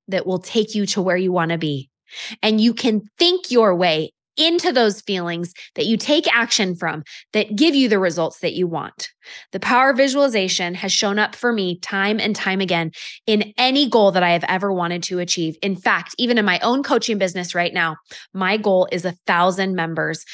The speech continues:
And so I sit and I close my eyes and I picture seeing that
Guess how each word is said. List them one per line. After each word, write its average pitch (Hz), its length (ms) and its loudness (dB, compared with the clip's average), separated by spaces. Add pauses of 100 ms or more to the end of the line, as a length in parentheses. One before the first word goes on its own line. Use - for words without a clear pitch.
(220)
And 208 140 0
so 202 360 2
I 247 340 2
sit - 640 -4 (440)
and 226 300 -4
I 226 300 2
close 269 480 0
my 320 260 0
eyes 175 460 -2
and 196 180 -2
I 196 180 0
picture 240 580 -2
seeing 240 560 -2
that 233 220 0